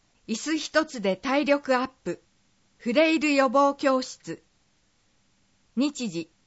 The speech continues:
十月八日から令和八年三月十八日の水曜。十二月二十四日、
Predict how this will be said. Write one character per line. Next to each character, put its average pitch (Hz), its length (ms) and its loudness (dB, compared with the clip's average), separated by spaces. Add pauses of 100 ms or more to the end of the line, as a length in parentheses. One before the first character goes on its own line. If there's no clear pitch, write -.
(340)
十 311 240 0
月 302 320 -6
八 269 200 4
日 254 160 -6
か 226 120 -2
ら 214 160 0
令 285 240 2
和 233 160 2
八 202 320 -8
年 208 220 0
三 294 300 -2
月 220 280 -4
十 262 240 -4
八 262 300 -6
日 233 280 -2
の 208 140 -2
水 240 380 -2
曜。 214 340 0 (760)
十 294 240 2
二 302 140 0
月 285 280 -4
二 277 220 2
十 202 240 -2
四 160 200 -6 (140)
日、 - 240 -8